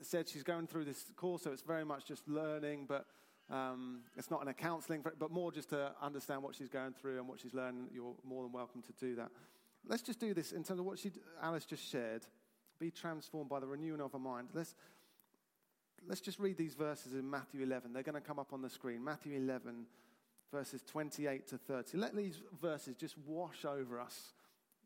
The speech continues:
afresh this morning. This is Jesus speaking, and he says,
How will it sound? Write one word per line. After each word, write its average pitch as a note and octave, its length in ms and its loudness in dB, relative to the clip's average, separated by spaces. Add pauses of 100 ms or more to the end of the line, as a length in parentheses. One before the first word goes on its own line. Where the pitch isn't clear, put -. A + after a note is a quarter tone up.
afresh B2+ 320 -4
this - 200 -10
morning. A#2+ 300 -6 (1400)
This D3 160 -2
is C3 100 -6
Jesus D#3 420 2
speaking, B2+ 380 -2
and B2 80 -2
he A#2+ 60 -2
says, - 460 -2